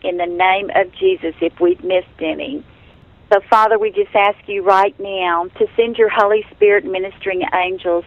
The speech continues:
to each person that is struggling, to help them, Father, in their discipline now. We ask you to comfort them. We ask you to restore to them everything that's been lost through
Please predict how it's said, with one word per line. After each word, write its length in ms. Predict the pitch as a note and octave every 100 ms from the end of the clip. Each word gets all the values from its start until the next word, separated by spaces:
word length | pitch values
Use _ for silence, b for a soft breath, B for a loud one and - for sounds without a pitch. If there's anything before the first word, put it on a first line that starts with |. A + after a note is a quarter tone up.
| -
to 60 |
each 360 | - G3 - -
person 540 | - F#3+ G3+ - F#3 F3
that 120 | E3
is 100 | E3+ -
struggling, 760 | - F#3 F3+ F#3+ F#3 F#3+ F#3+ G3 B B B B B -
to 100 | G3
help 380 | - G3 G3+ -
them, 260 | F3+ F3+ -
Father, 500 | F#3 F3+ F3+ F3+ F3+ -
in 320 | F3+ F3+ E3+ - - F#3
their 160 | F3+
discipline 720 | F3 G3 G3 - - G3 F#3
now. 440 | F3+ F3 F3+ F3 F#3 B B B B
We 140 | F#3 F#3
ask 280 | F#3+ -
you 60 | G3
to 100 | F#3
comfort 540 | - - G3 G3 G3 -
them. 500 | F#3+ F#3 F#3 F#3 G3+ - B B -
We 160 | G4
ask 240 | G4 G#4 -
you 80 | -
to 80 | -
restore 920 | F3+ F3+ - - F#3+ F3+ F#3 F#3 G3 - B B B
to 80 | G#3
them 360 | F3 F3 E3+ E3+ -
everything 640 | F#3+ F#3+ G3+ - F3+ F3
that's 260 | D#3+ - -
been 300 | F3 E3+ E3+
lost 400 | D#3+ D#3 E3 - - - - -
through 380 | F#3 E3+ E3+